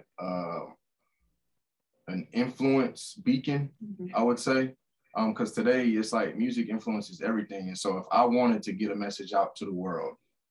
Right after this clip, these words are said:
Speaker 1: if it's not video like this, it would be through a, through music.
Speaker 2: Yeah.
Speaker 1: So, um, for me, yeah, it's just the best way I can get what I feel like my message is to the world. Um, that's my, that's the
Speaker 2: Okay.
Speaker 1: easiest way to get it out. So that's what music is for me. That's why I love it.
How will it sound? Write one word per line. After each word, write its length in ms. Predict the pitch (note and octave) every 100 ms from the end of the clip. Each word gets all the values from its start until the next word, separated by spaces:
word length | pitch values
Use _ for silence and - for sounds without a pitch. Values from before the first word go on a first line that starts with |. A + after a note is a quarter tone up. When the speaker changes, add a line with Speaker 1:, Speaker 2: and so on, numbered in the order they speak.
| _ _ _ -
Speaker 1:
if 140 | -
it's 120 | G#2+
not 240 | A#2+ B2 G#2+
video 380 | B2 A2 F#2+
like 240 | F#2+ F#2 -
this, 320 | G#2+ E2+ -
it 60 | G2
would 180 | F#2+ F2+
be 160 | F#2
through 280 | E2+ G2 E2
a, 40 | D#2 D#2 _
through 100 | - F#2+
music. 440 | G#2+ A#2 D#3+ - - -
Speaker 2:
Yeah. 100 | F3+ - _
Speaker 1:
So, 520 | - G3+ G3+ C#3 F2+
um, 340 | - F#2 F2+ E2+
for 80 | -
me, 160 | G#2+ A#2+
yeah, 340 | G#2+ G#2 G2+
it's 220 | G2 -
just 180 | G#2 G#2
the 60 | G2
best 260 | G2+ G#2
way 80 | G#2+
I 100 | G2+
can 180 | G2 F#2+
get 240 | G2 F#2+ - _
what 120 | F#2+
I 80 | F#2+
feel 240 | F#2 G#2
like 320 | F#2+ F2+ E2+ - _ _ _ _
my 140 | - F#2
message 360 | G2+ G#2 G2+
is 140 | G2 F#2+
to 120 | G#2+
the 60 | F#2
world. 480 | D#2+ F#2+ F2+ D#2+ - -
Um, 240 | E2+ D#2
that's 260 | D#2+ G2 -
my, 180 | F#2+ - _
that's 180 | - G#2+
the 80 | G2
Speaker 2:
Okay. 180 | F#2 G#2
Speaker 1:
easiest 400 | G#2 G2+ G2 F2
way 320 | F#2+ E2+ D#2+ -
to 80 | -
get 220 | E2+ F#2
it 100 | E2+
out. 280 | F2 E2+ -
So 200 | - E2
that's 240 | F#2+ -
what 160 | - D#2
music 300 | E2 F#2 -
is 160 | F#2 E2
for 80 | F2
me. 100 | F#2
That's 140 | F2+
why 120 | - D#2
I 40 |
love 220 | F2 G2+
it. 160 | G2